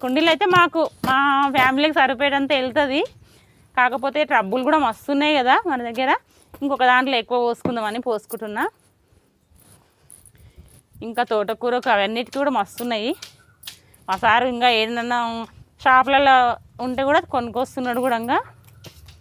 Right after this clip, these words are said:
చూడండి, ఇట్లా అనుకుంటున్నా. ఇందులో ఏం చేసినంటే కొంచెం పశువుల ఎరువు మళ్ళీ కలుపుతున్నా. ఉంది, మంచిగానే ఉంది ఇది, కానీ కొంచెం మనకు పాలకూరకు ఎక్కువ కావాలన్నట్లు. ఎందుకంటే కొంచెం లేటుగా అయిపోతుంది కదా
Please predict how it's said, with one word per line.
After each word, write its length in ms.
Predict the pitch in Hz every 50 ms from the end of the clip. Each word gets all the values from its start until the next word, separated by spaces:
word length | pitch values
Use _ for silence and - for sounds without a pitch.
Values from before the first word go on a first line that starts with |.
| - - - - - - - - - -
చూడండి, 200 | - 214 214 220
ఇట్లా 140 | 190 - 202 202
అనుకుంటున్నా. 480 | 202 202 - - 208 196 208 208 233 339 480 - - - - - - - -
ఇందులో 240 | 294 285 285 349 320 269
ఏం 80 | 254 262 269
చేసినంటే 340 | 285 294 - 262 254 254 339 -
కొంచెం 240 | 277 262 247 - 311 269 262
పశువుల 280 | 220 208 - 262 247 247 262
ఎరువు 140 | 269 233 233 220
మళ్ళీ 160 | 208 214 226 220
కలుపుతున్నా. 380 | 208 202 185 - - 247 240 226 214 233
ఉంది, 160 | 262 302 453 392 240
మంచిగానే 400 | 220 233 220 - 302 285 302 330 330
ఉంది 140 | 302 269 240 262
ఇది, 100 | 220 262 240 226
కానీ 180 | 247 - 453 622 - _ _ _ _ _ _ _ -
కొంచెం 240 | 311 330 330 381 359 320 311
మనకు 180 | 311 302 285 - 311
పాలకూరకు 560 | 262 262 262 277 285 - 294 285 285 - 339 359 302
ఎక్కువ 180 | 254 - - 285 285 277
కావాలన్నట్లు. 640 | 240 220 202 185 170 160 165 160 156 156 160 165 - _ _ _ _ _ _ _ - - _ - - - - - - _ - - 247
ఎందుకంటే 400 | 254 262 320 330 320 294 277 339 - -
కొంచెం 220 | 311 277 294 277 269 262 247
లేటుగా 520 | 240 240 254 277 302 - 339 320 302 311 294 - - - 247
అయిపోతుంది 380 | 269 254 262 269 262 226 220 208
కదా 120 | 202 190